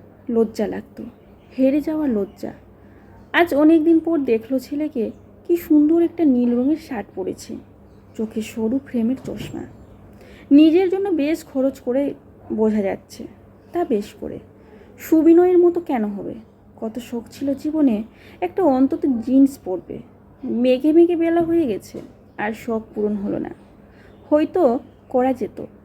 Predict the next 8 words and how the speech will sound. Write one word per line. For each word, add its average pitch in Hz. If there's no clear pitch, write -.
কিন্তু 226
তখনই 269
মনে 277
পড়তো 285
ছেলের 330
একটা 330
বই 233
কেনার 285